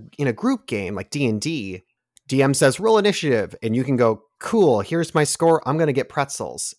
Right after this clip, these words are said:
And in a one-on-one game, Sean, if you did that with me, and you're like, "Cool, roll initiative," I'm like, "The goblin hit you, what do you do now?" And you're like,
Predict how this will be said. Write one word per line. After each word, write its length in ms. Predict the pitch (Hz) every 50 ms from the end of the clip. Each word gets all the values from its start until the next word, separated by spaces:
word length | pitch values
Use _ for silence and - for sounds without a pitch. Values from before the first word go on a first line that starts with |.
| _ _
And 140 | - 123 123
in 120 | 127 123 123
a 120 | 117 113
one-on-one 680 | 104 104 110 147 170 175 160 139 131 139 170 208 220 175
game, 300 | 120 110 101 98 95 107
Sean, 320 | - - 135 107 101 101
if 120 | 101 - -
you 80 | 127
did 160 | 117 135 - -
that 140 | 104 80
with 160 | 104 104 - 160
me, 160 | 180 185 156
and 120 | 110 104
you're 120 | 104 104 98
like, 180 | 95 - -
"Cool, 260 | - - 208 175 123
roll 220 | 107 117 139 160 160
initiative," 460 | 156 160 160 - - 107 98 92 101
I'm 80 | 104 107
like, 180 | 107 110 -
"The 80 | - -
goblin 380 | 110 135 131 143 147 151 135
hit 180 | 117 117 143 117
you, 140 | 113 107 101
what 120 | 104 104
do 60 | 98
you 80 | 95 95
do 120 | 87 95
now?" 220 | 90 80 64 57 50
And 100 | - - -
you're 120 | 110 104
like, 100 | 87 -